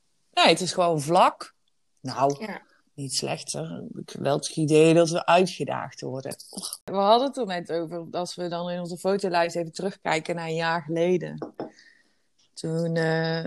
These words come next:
Speaker 1: toen begon het eigenlijk. Toen waren we klaar voor de carnaval. En toen dachten we, toen was dit allemaal nog ver weg. Nou ja, ik was klaar voor de carnaval. Jij zat in Spanje.
Speaker 2: Nou, daar was het ook bijna carnaval toen. Maar dat was toen wel al gecanceld. Daar hadden ze al gezegd, "Dat gaan we niet doen hier. Dadelijk komt de corona."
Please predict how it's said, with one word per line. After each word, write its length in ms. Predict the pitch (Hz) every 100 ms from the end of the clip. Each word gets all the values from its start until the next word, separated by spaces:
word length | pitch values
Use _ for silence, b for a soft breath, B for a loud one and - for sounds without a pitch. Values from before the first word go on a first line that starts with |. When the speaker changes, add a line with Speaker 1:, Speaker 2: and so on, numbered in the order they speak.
| -
Speaker 1:
toen 160 | - 190
begon 300 | 170 175 233
het 120 | 220
eigenlijk. 440 | - 160 160 165 160
Toen 220 | 175 180
waren 220 | 196 190
we 80 | 185
klaar 300 | - 208 214
voor 80 | 180
de 100 | 175
carnaval. 680 | - 226 233 175 160 165 165
En 100 | 170
toen 220 | 156 180
dachten 380 | 180 185 - 180
we, 60 | 170
toen 140 | 170
was 180 | 180 170
dit 140 | 185
allemaal 220 | 175 180
nog 160 | 175 170
ver 240 | - 175
weg. 180 | 175 185
Nou 140 | 175 160
ja, 80 |
ik 140 | - 151
was 120 | 151
klaar 220 | - 143
voor 100 | 143
de 60 | 143
carnaval. 500 | 135 135 143 147 185
Jij 200 | 170 160
zat 300 | 156 151 -
in 200 | 160 151
Spanje. 540 | - 151 147 147 220 - -
Speaker 2:
Nou, 260 | 277 226
daar 180 | 247 247
was 140 | 240
het 120 | - -
ook 140 | 285
bijna 240 | 277 202
carnaval 480 | 175 170 165 160 160
toen. 420 | 156 160 160 160 _ B B B B
Maar 140 | 196
dat 220 | 190 240 254
was 160 | -
toen 120 | 202
wel 140 | 190 190
al 80 | 185
gecanceld. 800 | 208 220 190 170 - - - -
Daar 160 | - 180
hadden 200 | 180 190
ze 80 | 190
al 100 | 185
gezegd, 340 | 185 196 190
"Dat 100 | 196
gaan 180 | 196 196
we 60 | 202
niet 160 | 196
doen 160 | 165 165
hier. 380 | 160 165 - _ _ _ _ _ _ _
Dadelijk 280 | - 190 190
komt 140 | 202
de 80 | 208
corona." 540 | 202 175 170 175 175